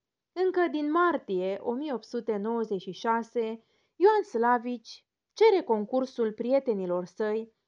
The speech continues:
să sprijine revista, subliniind și popularitatea de care se bucura în toate provinciile românești.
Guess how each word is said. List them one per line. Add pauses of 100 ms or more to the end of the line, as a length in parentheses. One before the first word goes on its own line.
să
sprijine
revista, (320)
subliniind
și
popularitatea
de
care
se
bucura (100)
în
toate
provinciile
românești.